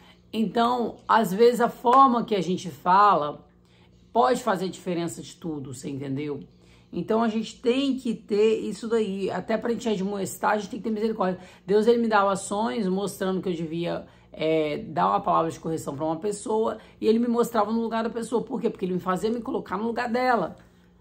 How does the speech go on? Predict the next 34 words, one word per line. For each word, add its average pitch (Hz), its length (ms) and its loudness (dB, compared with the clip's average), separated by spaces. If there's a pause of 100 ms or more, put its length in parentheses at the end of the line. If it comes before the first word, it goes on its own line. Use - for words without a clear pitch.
(280)
Então, 196 240 -2
você 190 260 -4
fala 175 680 -2 (220)
da 175 120 -2
maneira 170 680 0 (340)
que 180 120 -4
não 180 120 4
vai 180 120 4
machucar, 202 580 2
que 190 80 -6
não 170 120 0
vai 156 140 2
ferir, 196 580 -4 (260)
que 185 120 -4
não 185 160 2
vai, 160 360 2 (120)
é, 160 320 0
né, 196 220 -2
ali 185 500 -2 (300)
dessa 185 260 0
maneira, 208 380 2
você 156 140 -6
entendeu? 151 400 -4
Então, 190 200 -6
assim, 160 480 -6 (140)
nós 196 320 -2
temos 214 260 -4
sempre 196 240 -4
que - 80 -12
colocar 170 380 -4
no 160 80 -2
lugar 147 220 -4
do 147 100 -12
próximo, 170 600 -6